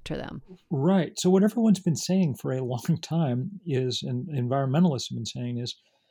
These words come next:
Speaker 2: "Let's have and fund a just transition for workers who, through no fault of their own, have been doing what's been an important job for a long time." And, and that's completely possible. Uh, you know,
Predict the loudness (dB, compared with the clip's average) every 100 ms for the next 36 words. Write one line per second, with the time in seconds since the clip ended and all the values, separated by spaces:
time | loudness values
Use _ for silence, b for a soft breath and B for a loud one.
0 | _ _ 0 2 2 -6 _ -4 0 2
1 | 2 0 -4 -6 -4 -6 -14 -2 0 2
2 | 0 -2 -4 -4 -6 -10 -4 -2 -2 -4
3 | -4 -2 0 -2 -2 -4 -6 -8 -8 -6
4 | -6 -2 0 0 2 0 0 b b b
5 | _ -4 -4 -6 -4 0 2 2 -2 -2
6 | 0 -2 0 2 2 2 0 -2 -2 -2
7 | 0 0 -2 -2 -4 -4 -4 -2 -2 -4
8 | -2 -2 -2 -2 -2 0 -2 -6 -8 -8
9 | -6 -6 -8 -4 2 2 0 -8 b b
10 | b b b _ 2 2 2 -4 _ _
11 | _ _ 0 2 -2 0 2 2 -4 -2
12 | -2 -2 0 0 2 2 2 0 0 -2
13 | -6 -10 _ _ _ _ _ -8 -6 -6
14 | -8 -8 -2 0 0 -4